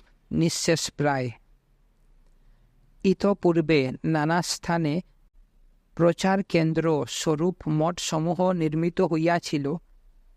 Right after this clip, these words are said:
এখন তিনি শিষ্যগণকে তথায় যাইয়া প্রচার কার্যে নিযুক্ত হইতে আদেশ দিলেন।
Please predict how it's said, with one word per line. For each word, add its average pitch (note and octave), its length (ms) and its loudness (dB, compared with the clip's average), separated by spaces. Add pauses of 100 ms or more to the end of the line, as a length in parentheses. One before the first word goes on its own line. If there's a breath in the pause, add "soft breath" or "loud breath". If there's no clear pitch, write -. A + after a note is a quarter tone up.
(100)
এখন F#3+ 360 0
তিনি F3+ 340 2
শিষ্যগণকে E3+ 880 -2 (160)
তথায় F3 400 0
যাইয়া C#3+ 420 0 (200)
প্রচার F3 480 0
কার্যে D3 520 -2
নিযুক্ত D#3+ 500 -2
হইতে D#3+ 420 2
আদেশ D3+ 300 0 (120)
দিলেন। C#3+ 340 0